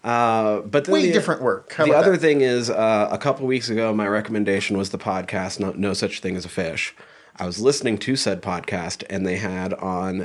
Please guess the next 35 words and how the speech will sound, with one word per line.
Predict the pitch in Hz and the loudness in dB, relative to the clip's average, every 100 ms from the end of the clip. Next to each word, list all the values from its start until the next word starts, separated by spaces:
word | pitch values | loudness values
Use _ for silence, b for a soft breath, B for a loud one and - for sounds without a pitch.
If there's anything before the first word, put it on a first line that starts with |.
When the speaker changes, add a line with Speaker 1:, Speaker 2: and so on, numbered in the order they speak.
| - | -8
Speaker 1:
as | 95 92 92 98 - | -6 -4 -4 -6 -6
a | 95 | -6
guest | 98 98 143 127 - - - _ | -6 2 4 4 0 -6 -16 _
Rhys | 101 101 95 | -4 -2 -2
Darby. | 92 113 110 95 65 - _ _ _ _ _ _ _ | 0 2 2 0 -8 -12 _ _ _ _ _ _ _
He | 107 113 110 | -2 0 2
was, | 107 110 104 | 4 2 0
he's | 92 120 110 | -2 -2 -2
been | 113 | 0
on, | 110 104 | 0 0
like, | 98 | -2
Flight | - 101 98 | 0 0 0
of | |
the | 95 | -4
Conchords. | - 104 101 - 101 95 92 92 | -2 0 0 0 0 2 0 -2
Uh, | 95 90 87 85 | -2 -2 -2 -2
we | 90 110 175 170 151 | -2 -2 0 2 0
probably | 104 113 107 107 104 - _ _ - | 2 0 4 2 0 -10 _ _ -2
last | 101 101 95 | 2 2 0
talked | - 95 92 | -2 -4 -2
about | 98 95 | -2 -2
him | 104 95 | -2 -2
on | 101 98 | -4 -4
the | 87 | -4
show | - 165 156 | 2 4 4
when | 113 104 | 4 2
we | 95 | -2
talked | 110 98 - | -4 -6 -4
about | 101 | -4
What | 92 92 | -2 -2
We | 104 | -2
Do | 98 | -2
in | 87 | -2
the | 98 | 0
Shadows. | 127 131 95 92 98 | 0 0 0 -4 -6